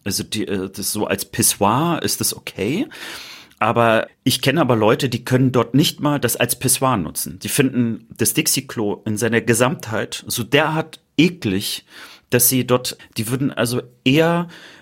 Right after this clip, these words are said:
ähm, also N-, Nierenriss oder Blasenriss riskieren,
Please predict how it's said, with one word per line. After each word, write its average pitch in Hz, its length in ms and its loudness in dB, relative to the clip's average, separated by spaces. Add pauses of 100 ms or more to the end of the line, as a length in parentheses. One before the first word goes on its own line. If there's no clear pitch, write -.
(180)
ähm, 120 500 2
also 113 200 -4
N-, 113 280 -2
Nierenriss 117 840 2
oder 107 180 0
Blasenriss 104 880 -2
riskieren, - 640 0